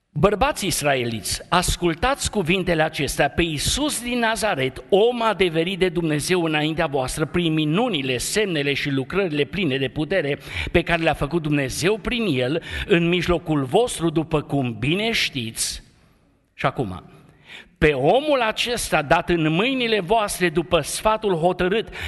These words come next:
și după știința mai dinaintea lui Dumnezeu, voi l-ați răstignit și l-ați omorât prin mâna celor fără de lege.”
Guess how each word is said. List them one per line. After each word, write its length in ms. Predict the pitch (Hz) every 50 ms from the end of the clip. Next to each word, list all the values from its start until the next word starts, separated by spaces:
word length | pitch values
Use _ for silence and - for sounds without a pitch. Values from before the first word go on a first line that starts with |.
| -
și 160 | - - - 214
după 260 | 202 196 - 196 175
știința 520 | - - - 185 190 190 190 - 190 180
mai 220 | 180 175 175 180 175
dinaintea 840 | 151 170 175 175 165 165 170 165 202 269 320 320 294 - 247 220
lui 180 | 196 180 165 147
Dumnezeu, 1000 | 160 147 143 127 127 120 107 - - 107 101 101 113 160 202 208 - - - - - - _ _ _ _ _ _ _ _ _ _ _ _ _ _ - 92 92 90 98
voi 300 | 131 170 226 240 233 190
l-ați 360 | 139 135 127 131 - - -
răstignit 840 | 127 127 120 - - 117 104 92 104 117 131 196 226 - - - - - - - _ _ _ _ _ _ _ _ _ - - -
și 120 | - - 277
l-ați 240 | 254 240 220 - 220
omorât 400 | 208 185 175 180 196 220 - -
prin 200 | 202 196 170 143
mâna 300 | 135 147 151 160 190 202
celor 400 | - - 156 139 135 143 156 165
fără 300 | - - 190 190 196 202
de 100 | 190 220
lege.” 520 | 220 233 226 185 - 196 196 196 - -